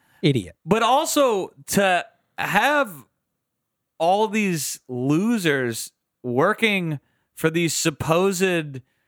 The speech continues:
Speaker 2: artistic platforms like Spotify, like, you are the biggest library of fucking music, and you're having it run by these sensitive pussies. Like, what? Like, think about how lame.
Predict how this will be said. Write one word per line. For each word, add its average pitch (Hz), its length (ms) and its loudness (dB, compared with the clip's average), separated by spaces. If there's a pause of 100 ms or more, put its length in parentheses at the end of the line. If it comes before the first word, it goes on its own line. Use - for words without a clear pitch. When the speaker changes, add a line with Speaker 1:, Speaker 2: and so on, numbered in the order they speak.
(540)
Speaker 2:
artistic 160 760 -2
platforms 160 600 0
like 160 120 -2
Spotify, 117 760 -2 (680)
like, 151 300 -2
you 175 260 0
are 240 80 2
the 220 160 -4
biggest 175 420 -2
library 139 880 -2 (560)
of 151 200 0
fucking 156 400 -4
music, 139 500 -2 (380)
and 165 180 2
you're 165 160 2
having 180 320 0
it 214 80 2
run 139 460 2
by 214 160 2
these 160 220 -2
sensitive 165 760 -2 (100)
pussies. 208 640 -2
Like, 147 160 -2
what? 180 540 -2 (1200)
Like, 220 200 0
think 285 180 0
about 330 220 2
how 247 240 2
lame. 160 760 2